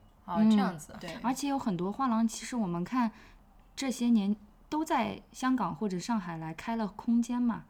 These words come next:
Speaker 3: 对。
Speaker 2: 刚刚吴女士提到的大田秀则画廊也是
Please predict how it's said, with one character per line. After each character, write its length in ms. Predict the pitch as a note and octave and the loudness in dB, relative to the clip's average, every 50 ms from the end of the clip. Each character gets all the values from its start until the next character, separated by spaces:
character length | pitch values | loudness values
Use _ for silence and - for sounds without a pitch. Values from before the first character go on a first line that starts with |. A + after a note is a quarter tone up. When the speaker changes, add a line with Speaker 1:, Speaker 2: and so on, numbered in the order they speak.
| - - - | -20 -20 -16
Speaker 3:
对。 240 | - G#3+ G3+ F#3+ F3 - | -12 -12 -12 -12 -8 -4
Speaker 2:
刚 120 | G#3+ G#3 | -2 0
刚 140 | G#3+ A3 A3+ G#3+ | 2 2 2 2
吴 100 | G3+ G#3 | 4 4
女 120 | G#3 G3 | 2 2
士 160 | F3+ - - | 0 -2 -4
提 200 | G#3 - - F#3+ | -6 -4 -4 -4
到 180 | F#3+ F#3+ F#3+ F#3+ | -4 -2 -2 -4
的 80 | F#3 | -4
大 240 | F3+ - - G#3+ G3 | -6 -4 -2 -2 -2
田 240 | F#3+ - F#3+ F3 F3+ | -4 -4 -6 -6 -6
秀 160 | F3+ - G#3+ | -6 -6 -6
则 160 | F#3 F#3 F3 | -6 -6 -6
画 160 | F3 F#3+ F#3+ F#3 | -6 -6 -6 -6
廊 180 | F3 E3+ E3+ | -6 -6 -6
也 80 | E3+ E3 | -6 -6
是 320 | D3+ - - G#3 F#3+ F3 | -8 -6 -6 -6 -6 -6